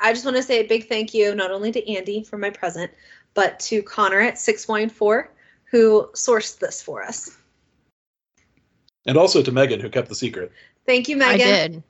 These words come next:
Speaker 3: which is
Speaker 2: So many secrets you've had to keep.
Speaker 3: That sounds shady, but yeah.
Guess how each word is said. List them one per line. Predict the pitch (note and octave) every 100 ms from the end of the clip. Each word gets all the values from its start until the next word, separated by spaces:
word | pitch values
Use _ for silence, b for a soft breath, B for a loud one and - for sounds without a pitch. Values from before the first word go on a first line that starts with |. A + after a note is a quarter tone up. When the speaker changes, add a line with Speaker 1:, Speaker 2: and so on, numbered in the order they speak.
| _ _
Speaker 3:
which | G#3+ F#3 -
is | E3+ E3+ - - -
Speaker 2:
So | - - - F#3
many | B3+
secrets | D#3+ E3 E3+ C3
you've | B2+
had | A#2+ G2+
to |
keep. | - G2+ - _ _ _ _ _ _ _ _ _ _ _ _ -
Speaker 3:
That | F3 G#3 - - _
sounds | _ - F3+ F#3 -
shady, | G3 F3+ E3+ D#3+ -
but | - E3+ E3+
yeah. | F#3 F#3